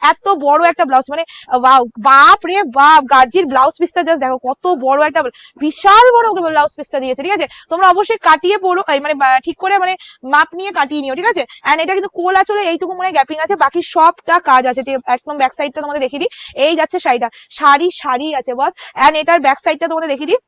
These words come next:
যেখানে একদম ইন্টারলক করা হয়েছে, কোনো রকম জারি এদিক ওদিক হবে না। গার্জি আমি মিনিমাম চারবার ভিডিও লঞ্চ করেছি,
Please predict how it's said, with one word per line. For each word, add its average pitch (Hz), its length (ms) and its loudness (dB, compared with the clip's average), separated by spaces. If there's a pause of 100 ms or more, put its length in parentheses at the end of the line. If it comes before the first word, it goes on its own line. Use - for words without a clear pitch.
(160)
যেখানে 294 220 -6
একদম 294 200 -4
ইন্টারলক 277 380 -2
করা 269 200 0
হয়েছে, 277 180 -4
কোনো 269 200 -10
রকম 269 140 -10
জারি 254 200 -8
এদিক 247 180 -12
ওদিক 269 180 -10
হবে 247 140 -4
না। 339 80 -4 (300)
গার্জি 262 300 0
আমি 330 140 -10
মিনিমাম 311 360 -10 (140)
চারবার 285 480 -2
ভিডিও 262 300 -8
লঞ্চ 285 240 -4
করেছি, 269 360 -6